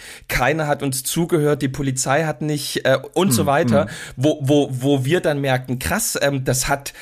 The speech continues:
Speaker 1: mit, äh, der Osten erzählt auch dem Westen ein bisschen was von sich noch gar nichts zu tun, sondern, ähm, anscheinend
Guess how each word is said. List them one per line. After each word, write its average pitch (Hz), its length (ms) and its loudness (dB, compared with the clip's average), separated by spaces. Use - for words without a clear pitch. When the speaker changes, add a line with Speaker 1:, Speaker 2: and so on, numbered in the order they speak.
Speaker 1:
mit, 131 460 0
äh, 123 380 4
der 120 560 0
Osten 143 540 0
erzählt 139 560 0
auch 127 160 0
dem 117 180 0
Westen 160 360 0
ein 135 80 -4
bisschen 135 340 -2
was 131 160 0
von 131 180 -2
sich 131 160 -2
noch 127 160 0
gar 120 160 2
nichts - 260 -4
zu 123 100 -6
tun, 139 280 0
sondern, 120 520 2
ähm, 123 180 -2
anscheinend 120 320 0